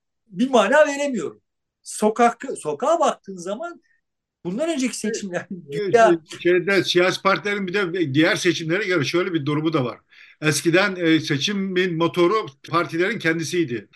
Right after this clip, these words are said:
Speaker 2: E, teşkilatlar ya da örgüt ne diyorsan, e, parti çalışır diye bir şekilde başarılı olur olmaz ayrı ama bir faaliyeti olurdu. Bu sefer öyle değil. Partiler durmuş durumda, herhangi bir faaliyet yürütmüyor.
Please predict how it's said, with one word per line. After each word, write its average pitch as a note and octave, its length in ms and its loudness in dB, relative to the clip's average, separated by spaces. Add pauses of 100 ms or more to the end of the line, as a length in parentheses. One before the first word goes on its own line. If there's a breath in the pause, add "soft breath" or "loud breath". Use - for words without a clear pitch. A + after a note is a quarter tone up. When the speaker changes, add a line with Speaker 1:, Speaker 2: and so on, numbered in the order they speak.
(120)
Speaker 2:
E, C3+ 80 -6
teşkilatlar C#3 720 2
ya D#3 360 -2
da C#3 100 2
örgüt D3 460 2
ne D3 140 -4
diyorsan, C#3+ 460 -2 (260 soft breath)
e, D3+ 180 2
parti D#3 340 2
çalışır D#3 480 2
diye D3+ 220 2
bir E3 220 -8
şekilde C#3 560 -2 (280 soft breath)
başarılı D#3+ 360 4
olur D#3+ 160 6
olmaz D#3 320 4
ayrı C#3+ 320 2
ama C#3 240 -2
bir D3 100 0
faaliyeti D#3+ 420 0
olurdu. C#3 460 -2
Bu D3 140 -10
sefer G3 440 0
öyle F#3 300 -2
değil. F3 300 6 (280)
Partiler F3 520 -2
durmuş F#3+ 420 -4 (120)
durumda, D3+ 480 -2
herhangi D#3+ 340 -2
bir D#3 180 2
faaliyet D3+ 420 -2
yürütmüyor. D3 520 -2